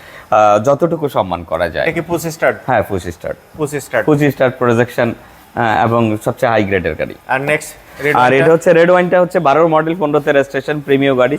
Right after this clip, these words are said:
Speaker 1: সিএনজি করা আছে, ভেতরে বিস্কিট, পুশ স্টার্ট,
Speaker 2: হুম।
Speaker 1: আহ, পাঁচ পার্টি স্মার্ট কার্ড, সামনের গ্লাস, পেছনের গ্লাস যা আছে সবই অরিজিনালি আছে।
Speaker 2: হুম।
Speaker 1: আপনারা এই গাড়িটা নিঃসন্দেহে পছন্দ হবে, চলে আসেন ইব্রাহিম কার সেন্টার। সাথে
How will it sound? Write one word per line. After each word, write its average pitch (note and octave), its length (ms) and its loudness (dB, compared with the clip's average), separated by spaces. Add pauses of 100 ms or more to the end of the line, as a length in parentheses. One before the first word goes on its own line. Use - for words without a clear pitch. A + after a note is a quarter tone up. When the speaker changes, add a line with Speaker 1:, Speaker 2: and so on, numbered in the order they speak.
Speaker 1:
সিএনজি D3 300 2
করা C#3 240 2
আছে, D3+ 260 0 (520)
ভেতরে C3 320 4
বিস্কিট, B2 420 0
পুশ C3+ 200 0
স্টার্ট, C3+ 360 -2 (180)
Speaker 2:
হুম। B2 200 -16
Speaker 1:
আহ, G#2+ 240 4
পাঁচ A#2+ 260 0
পার্টি C3 200 0
স্মার্ট B2 340 -4
কার্ড, A#2+ 280 0
সামনের A#2+ 300 0
গ্লাস, A#2+ 240 2
পেছনের A#2+ 340 0
গ্লাস A#2 200 2
যা A#2 160 2
আছে A2 240 0
সবই E3 340 0
অরিজিনালি A2 540 0
আছে। G2 240 -4 (320)
Speaker 2:
হুম। G#2+ 120 -20
Speaker 1:
আপনারা A#2+ 460 2
এই A2+ 100 2
গাড়িটা A#2+ 300 0
নিঃসন্দেহে B2+ 640 0
পছন্দ C#3+ 340 0
হবে, C3+ 280 2 (440)
চলে B2 220 2
আসেন - 240 -4 (300)
ইব্রাহিম F#2+ 320 -2
কার F2 140 -2
সেন্টার। F2 340 -6 (360)
সাথে E3 460 0